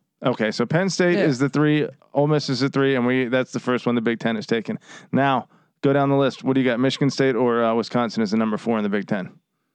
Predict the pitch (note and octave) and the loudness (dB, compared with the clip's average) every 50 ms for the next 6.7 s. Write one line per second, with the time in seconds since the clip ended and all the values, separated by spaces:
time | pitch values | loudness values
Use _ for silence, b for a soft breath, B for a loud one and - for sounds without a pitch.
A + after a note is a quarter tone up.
0 | _ _ _ C#3 C#3 C3 B2 C3 D3 C#3+ - - D#3+ D3+ C#3+ C3+ B2+ C3 C#3 A#2+ | _ _ _ -6 -6 -4 -2 -2 -4 -4 -4 -4 -4 -2 -2 -2 -2 -4 -6 -8
1 | - - B2 A#2+ C#3 G3 A#3+ B3+ F3+ D3 C#3+ C3+ C#3 C#3 - - - D3 C3+ B2+ | -6 -6 -4 -2 0 0 -2 -2 -2 -2 -2 -2 -2 -4 -4 -6 -6 -4 -4 -6
2 | A#2+ D#2 E2 A#2 A#2+ A#2+ - _ _ _ _ _ _ _ _ _ D#3+ D#3 B2+ C#3+ | -8 -8 -8 -8 -8 -8 -12 _ _ _ _ _ _ _ _ _ -4 -2 0 2
3 | B2+ A2 A2+ A#2 - - C3 A2 F#2 A2+ G2+ - - - - - _ _ _ _ | 2 2 0 -2 0 0 -2 0 0 -2 -2 -4 -10 -16 -20 -20 _ _ _ _
4 | _ _ _ _ _ _ _ _ _ _ _ _ _ _ _ _ - D#3+ D#3 - | _ _ _ _ _ _ _ _ _ _ _ _ _ _ _ _ -4 -4 -4 -2
5 | _ D#3 D#3+ E3 D3 D3 D#3+ E3 D3+ C#3 B2+ - - C3+ B2 A#2+ B2+ B2 A2 A#2+ | _ -2 -2 0 -2 -2 -2 -4 -4 -6 -6 -4 -4 -4 -4 -4 -6 -6 -4 -4
6 | A#2+ A#2 A2 A2 A2 A#2 - - A2+ A#2+ - - E2+ - | -4 -4 -4 -6 -6 -8 -8 -10 -10 -12 -8 -8 -8 -8